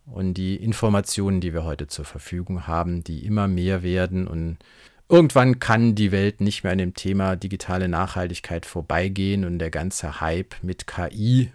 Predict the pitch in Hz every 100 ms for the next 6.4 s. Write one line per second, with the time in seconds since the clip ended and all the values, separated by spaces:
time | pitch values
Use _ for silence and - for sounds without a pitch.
0 | - 117 123 139 139 131 120 120 107 101
1 | 107 - 113 107 101 - 104 104 98 87
2 | 107 117 113 - 113 110 110 110 110 -
3 | _ _ _ 87 90 101 104 95 95 101
4 | - 104 98 101 - 110 113 104 117 135
5 | 151 127 98 104 104 113 104 - - 104
6 | 107 - 110